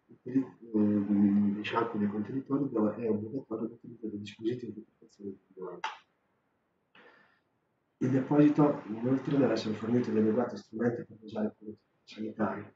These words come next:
L'accesso, come detto, è consentito unicamente agli utilizzatori professionali. Sulla parete esterna del deposito devono essere posti, eh, cartelli di pericolo.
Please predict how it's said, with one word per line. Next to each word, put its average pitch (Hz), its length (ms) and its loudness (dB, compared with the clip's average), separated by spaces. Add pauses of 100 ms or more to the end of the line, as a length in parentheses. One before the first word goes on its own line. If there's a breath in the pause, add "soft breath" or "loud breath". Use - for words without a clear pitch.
(480)
L'accesso, 120 800 -2
come 104 200 4
detto, 113 320 2
è 117 40 -2
consentito 110 580 -4
unicamente 120 1040 -2
agli 107 200 -6
utilizzatori 104 720 -4
professionali. - 680 -4 (1120)
Sulla 139 320 2
parete 120 300 0
esterna 123 400 0
del 110 160 -2
deposito 127 460 0
devono 113 260 -12
essere 110 340 -10
posti, 120 400 -10
eh, 101 420 -14
cartelli 107 420 -2
di 104 80 2
pericolo. 113 500 -2